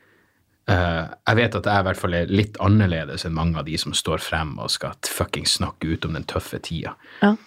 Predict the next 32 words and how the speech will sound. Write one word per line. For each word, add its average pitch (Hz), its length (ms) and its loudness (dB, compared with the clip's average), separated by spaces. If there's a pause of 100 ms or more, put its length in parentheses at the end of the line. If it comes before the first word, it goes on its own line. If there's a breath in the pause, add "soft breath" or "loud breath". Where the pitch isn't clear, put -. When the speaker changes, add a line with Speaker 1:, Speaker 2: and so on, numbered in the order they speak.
(420 soft breath)
Speaker 1:
Men 120 180 6
så 139 80 4
kom 170 160 4
det 131 140 2
til 107 100 6
det 101 80 -2
punktet 110 320 0
hvor 104 80 2
det 101 80 6
var 98 160 4
sånn, 95 180 2
«Nei, 127 100 4
men 123 200 4
nå, 139 140 6 (260)
nå 110 160 6
går 143 160 6
det 85 80 -2
bra. 165 140 4 (380)
Jeg, 113 100 4
jeg 120 160 4
vil 120 80 2
ikke 98 160 -6
prate - 240 4
om 85 80 2
det 80 80 0
lenger, 82 260 0
fordi 90 380 2
Speaker 2:
Mm. 120 160 8
Speaker 1:
det 85 80 4
virker 95 340 0
som 80 280 -2
om, 80 240 0